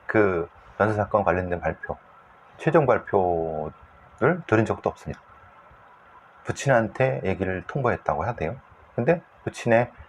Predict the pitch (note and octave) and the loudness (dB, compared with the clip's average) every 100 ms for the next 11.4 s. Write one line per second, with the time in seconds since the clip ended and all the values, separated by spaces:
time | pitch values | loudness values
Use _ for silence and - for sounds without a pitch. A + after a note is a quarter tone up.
0 | - G2 A2 F2 - - F#2 F2+ F2 D2 | -2 2 4 2 0 -4 -2 -2 -4 -4
1 | C#2 - A2 G3+ - - - - - - | -4 0 0 0 -4 -20 -20 -20 -20 -20
2 | _ _ - _ _ - - - _ - | _ _ -20 _ _ -20 -20 -20 _ -16
3 | - A2 G#2 F#2+ G#2 G#2 - - - F#2 | 0 2 4 4 2 2 -2 -2 0 0
4 | - - D#2 - - - E2+ - - - | -2 0 0 0 -6 -2 -2 -2 -20 -20
5 | - - - - - - - - A#3 G3 | -20 -20 -20 -20 -20 -20 -4 2 2 2
6 | C3+ F#3 - - - - - - - F#2+ | 2 0 0 -4 -8 -2 2 2 2 0
7 | D#2+ C#2+ C2+ C2 - - - - - - | 0 -2 -6 -12 -14 -16 -16 -20 -20 -20
8 | - - - - - - - - - - | -20 -20 -20 -18 -18 -20 -20 -20 -20 -20
9 | - - - - - - - - - - | -20 -20 -20 -20 -20 -20 -20 -20 -20 -4
10 | F#2 G#2+ B2+ D3+ G3 E2 F#2 C3+ A#3+ C4 | 2 4 6 4 2 4 6 8 8 6
11 | F#3 B1+ E2+ F#3+ | 4 0 -6 -10